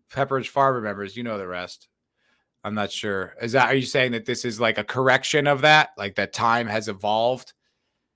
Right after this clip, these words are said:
Maybe. I don't know. I feel like a, some of those memes, though, are exaggerated. Like, I remember, like, uh, in, like, the, I think it was, like, the nineties, there was, like, a joke from the Wayans brothers talking about how the black guy is always the criminal. And it's like,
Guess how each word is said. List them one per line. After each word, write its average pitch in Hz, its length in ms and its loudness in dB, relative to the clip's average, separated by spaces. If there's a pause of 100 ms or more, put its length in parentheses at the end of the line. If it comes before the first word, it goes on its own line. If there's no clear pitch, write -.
(680)
Maybe. 120 460 2 (1000)
I 185 100 8
don't 214 100 6
know. 190 220 10
I 160 100 4
feel 220 160 -2
like 214 160 -2
a, 175 260 -4
some 196 140 -6
of 196 60 -4
those 180 180 -2
memes, 190 280 -4
though, 160 160 4
are 147 120 4
exaggerated. 131 720 0 (760)
Like, 139 160 4
I 165 80 10
remember, 185 360 6
like, 156 280 4
uh, 151 540 2 (1080)
in, 143 420 -6
like, 139 240 -6
the, 131 380 0
I 117 40 -10
think 175 120 -6
it - 20 -2
was, 190 60 -4
like, 117 100 -8
the 90 120 -12
nineties, 98 680 0
there 123 140 0
was, 123 160 2
like, 120 140 2
a 107 60 0
joke 127 440 4
from 117 180 0
the 107 100 4
Wayans 127 400 2
brothers 101 320 0
talking 110 320 0
about 107 200 0
how 110 80 2
the 104 100 -4
black 110 300 0
guy 113 140 0
is 107 100 -6
always 107 280 -4
the 98 80 -10
criminal. 135 480 -2
And 104 120 -6
it's 113 160 -4
like, 120 180 2